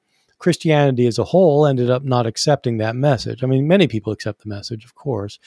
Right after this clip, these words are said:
but at least in, you know, in this country, uh, the prosperity gospel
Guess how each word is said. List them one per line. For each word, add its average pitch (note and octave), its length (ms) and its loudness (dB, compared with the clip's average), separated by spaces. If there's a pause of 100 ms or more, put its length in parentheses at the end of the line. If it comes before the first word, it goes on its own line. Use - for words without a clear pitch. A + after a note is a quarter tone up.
(340)
but D#3 180 2 (400)
at C#3+ 100 -2
least F#3 240 2
in, C3+ 160 -2
you C3+ 140 -8
know, G#2 100 -6
in G#2 100 -8
this B2+ 160 -4
country, G2+ 520 -8 (300)
uh, A2 140 -4
the G#2+ 120 -8
prosperity D3 640 0
gospel C3+ 680 0